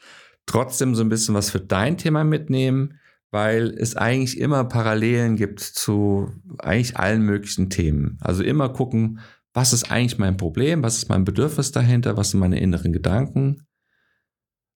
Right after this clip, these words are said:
Dann gucken, was ist eine mögliche Lösung, was ist eine innere Ausrichtung auf die Lösung, was ist mein Ziel. Du kannst auch mit Vision Boards arbeiten, dass du es dir visualisierst, dass du es ein bisschen schon so fühlst, als wärst du schon da.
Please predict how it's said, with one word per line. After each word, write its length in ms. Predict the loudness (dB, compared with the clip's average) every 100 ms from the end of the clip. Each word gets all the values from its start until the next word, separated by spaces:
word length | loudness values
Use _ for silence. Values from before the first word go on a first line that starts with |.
| _
Dann 240 | -2 -2 0
gucken, 300 | -2 0 0
was 120 | 0
ist 160 | 0
eine 80 | 0
mögliche 380 | 2 2 0 -2
Lösung, 460 | 0 2 2 2 0
was 140 | 0
ist 180 | 0 0
eine 100 | 2
innere 320 | 2 0 0
Ausrichtung 560 | 0 0 -2 -2 -2 0
auf 160 | -2
die 100 | -2
Lösung, 680 | 0 0 2 2 2 0 -2 -12 _ _ _ _ -2
was 160 | 0
ist 140 | 2 2
mein 220 | 2 2
Ziel. 640 | 0 0 2 2 0 -2
Du 80 | -4
kannst 240 | -2 0
auch 80 | 2
mit 160 | 0 2
Vision 260 | 0 0 0
Boards 300 | 0 0 -2
arbeiten, 420 | -2 0 0 0
dass 120 | 0
du 60 | -2
es 120 | -2
dir 140 | 0
visualisierst, 960 | 0 2 0 0 0 2 2 0 -6 -14 _ _ -4
dass 180 | 0
du 60 | 0
es 60 | 0
ein 40 |
bisschen 240 | 0 0
schon 240 | 0 0 0
so 80 | 0
fühlst, 480 | 0 2 2 0
als 180 | -4 -2
wärst 240 | 0 0 -2
du 40 |
schon 240 | -2 -2
da. 440 | 0 0 0 0